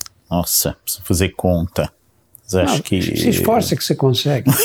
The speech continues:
Speaker 1: <laughs> dois mil e quatro, acho que trinta e oito.
Speaker 2: Trinta e oito anos, imagina.
Speaker 1: Não. É, trinta e oito.
Speaker 2: Trinta e oito anos. Eu tinha sessenta e um anos. E aí,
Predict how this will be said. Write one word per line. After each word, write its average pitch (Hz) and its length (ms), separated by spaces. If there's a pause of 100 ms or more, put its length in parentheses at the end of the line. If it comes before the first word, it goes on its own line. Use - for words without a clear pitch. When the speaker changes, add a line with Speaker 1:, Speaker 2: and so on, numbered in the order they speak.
(560)
Speaker 1:
<laughs> - 720
dois 95 180
mil 104 140
e 101 40
quatro, 90 760 (420)
acho - 120
que - 80
trinta 107 340
e - 20
oito. 90 400 (220)
Speaker 2:
Trinta 220 320
e - 20
oito 180 340
anos, 104 260
imagina. 143 480 (360)
Speaker 1:
Não. 85 320 (880)
É, 87 240 (460)
trinta - 220
e - 20
oito. - 140 (680)
Speaker 2:
Trinta 190 300
e 180 40
oito 151 320
anos. - 380
Eu 151 160
tinha 170 360
sessenta 147 920
e 117 240
um 131 220
anos. - 420 (1200)
E 202 200
aí, 214 480